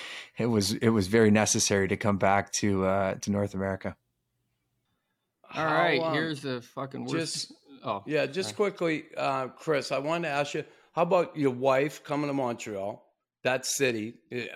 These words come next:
Speaker 3: what a great city is, restaurants, all that, and, and de-, and obviously having to deal with the Russian thing when you were over there, that's one thing. So, yeah, they speak French in Montreal, but it can't be that big a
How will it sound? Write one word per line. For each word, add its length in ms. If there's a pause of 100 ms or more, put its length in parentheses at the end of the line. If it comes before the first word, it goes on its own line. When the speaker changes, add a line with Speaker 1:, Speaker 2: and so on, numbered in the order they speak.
Speaker 3:
what 200
a 60
great 440
city 280
is, 160
restaurants, 800
all 160
that, 200 (240)
and, 220
and 260
de-, 160 (140)
and 220 (320)
obviously 360
having 260
to 60
deal 300
with 160
the 100
Russian 440
thing 400
when 180
you 140
were 80
over 200
there, 220
that's 240
one 220
thing. 200 (280)
So, 300 (680)
yeah, 320 (600)
they 120
speak 280
French 340
in 60
Montreal, 440
but 240 (160)
it 160
can't 260
be 100
that 280
big 180
a 140